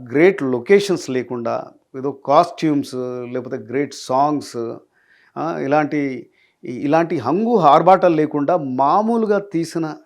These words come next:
పిక్చర్ ఒకటే ఒకటి, అంటే సర్వైవల్ థ్రిల్లర్ మీద, ప్రాణం, ప్రాణాలు అపాయంలో ఉంటే ఎలా రియాక్ట్ అవుతాం అనే ఒక పాయింట్ మీద, ఫ్రెండ్స్ అందరూ ఎలా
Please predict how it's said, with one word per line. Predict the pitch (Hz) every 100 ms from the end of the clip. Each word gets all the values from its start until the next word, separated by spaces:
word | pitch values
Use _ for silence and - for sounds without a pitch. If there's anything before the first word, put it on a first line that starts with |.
| _ _ -
పిక్చర్ | 127 - 135 123 - -
ఒకటే | 123 143 160
ఒకటి, | 151 120 127 -
అంటే | 117 117
సర్వైవల్ | - 117 131 156 156
థ్రిల్లర్ | - 127 127
మీద, | 113 107
ప్రాణం, | 107 _ 120 135 156 151
ప్రాణాలు | - 123 139 147
అపాయంలో | 113 110 147 151 147
ఉంటే | 135 127 85 - _ _ _ _ _ _
ఎలా | 131 156
రియాక్ట్ | 160 135 123 -
అవుతాం | 113 - 110 113 _
అనే | 117 143 156 -
ఒక | -
పాయింట్ | 117 120 123 113
మీద, | 110 98 - _ _ _ _ _
ఫ్రెండ్స్ | - 147 180 143
అందరూ | 147 151 143 - -
ఎలా | 131 131